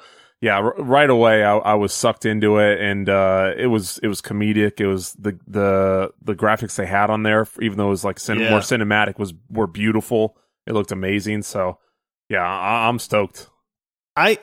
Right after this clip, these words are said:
Speaker 2: I gotta wonder, like, they kept talking about heroes, right? And that was always the thing with Fable is, do you wanna be the hero? Do you wanna be the villain? And they're
Speaker 1: Yeah.
Speaker 2: almost referencing heroes, like, in this one as, like, this, like, like, almost like a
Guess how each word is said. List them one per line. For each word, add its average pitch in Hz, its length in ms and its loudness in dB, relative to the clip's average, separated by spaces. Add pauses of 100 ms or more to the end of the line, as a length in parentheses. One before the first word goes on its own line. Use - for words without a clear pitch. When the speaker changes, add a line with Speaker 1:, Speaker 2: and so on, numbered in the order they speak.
Speaker 2:
I 165 100 0
gotta 294 300 2
wonder, 202 480 2
like, 147 440 0
they 147 220 0
kept 220 300 -2
talking 196 340 0
about 143 220 2
heroes, 117 580 -2
right? 139 120 2
And 127 100 -4
that 190 40 0
was 185 120 0
always 147 180 0
the 123 80 -4
thing 131 220 -2
with 117 120 -4
Fable 110 420 -4
is, 104 100 -6
do 131 100 -6
you 120 60 -2
wanna 117 140 -4
be 120 100 -2
the 110 80 -6
hero? 156 260 0
Do 127 100 -4
you 131 80 0
wanna 117 160 -2
be 113 120 -2
the 101 100 -4
villain? 139 460 2
And 92 280 2
they're - 100 4
Speaker 1:
Yeah. 85 80 -2
Speaker 2:
almost 320 400 2
referencing 185 580 2
heroes, 170 840 0
like, 135 300 -2
in 127 160 -4
this 135 280 0
one 202 140 0
as, 147 220 -2
like, - 260 -4
this, - 320 2 (800)
like, 165 340 2 (160)
like, 165 220 0
almost 262 340 4
like 208 200 2
a 147 180 2